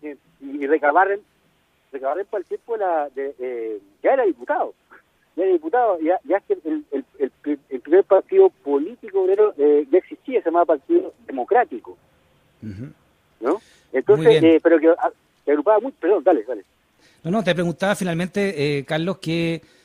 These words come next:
Speaker 2: qué grandes enseñanzas se traen al presente de lo que fue hace ciento trece años la matanza de la Escuela Santa María de Iquique, a tu juicio.
Speaker 1: Bueno, yo creo que es un, eh, nos habla también como de la, de, de una necesidad bien imperiosa de, de, de,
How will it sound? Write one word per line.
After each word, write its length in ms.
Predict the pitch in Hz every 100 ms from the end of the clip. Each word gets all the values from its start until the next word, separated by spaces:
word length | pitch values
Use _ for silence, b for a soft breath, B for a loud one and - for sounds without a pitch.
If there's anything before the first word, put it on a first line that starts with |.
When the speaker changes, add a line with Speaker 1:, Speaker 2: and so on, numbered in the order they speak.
| b -
Speaker 2:
qué 100 | 170
grandes 300 | 185 185 180
enseñanzas 640 | - 156 170 165 180 151
se 120 | 151
traen 240 | 156 160
al 140 | 156 143
presente 680 | 147 131 180 131 - 143 156 b b b
de 80 | 135
lo 100 | 135
que 100 | 135
fue 220 | - 151 165
hace 240 | - 147
ciento 360 | 160 160 160 147
trece 380 | 156 147 156
años 220 | 147 160 139
la 100 | 135
matanza 480 | 123 135 147 151
de 100 | 139
la 100 | 127
Escuela 260 | 123 135 131
Santa 260 | 127 - 127
María 160 | 127
de 60 | 123
Iquique, 320 | 123 107 107 _ -
a 60 | 117
tu 60 | -
juicio. 320 | 117 - - _ _ _ _ _ _ _ _ _ _
Speaker 1:
Bueno, 180 | 226 226
yo 60 |
creo 220 | 277 240 240
que 80 |
es 60 | 214
un, 140 | 214 202
eh, 240 | 175 175 -
nos 160 | 160 165
habla 340 | 196 233 233
también 400 | 208 190 180 208
como 380 | - 190 185 165 160
de 100 | 156
la, 160 | 151 151 -
de, 200 | 151 160 -
de 80 | 339
una 100 | 427
necesidad 540 | 392 359 - 330 381
bien 180 | 294 190
imperiosa 580 | 220 - 175 190 - 208
de, 260 | 190 175 -
de, 200 | 156 156
de, 360 | 151 147 143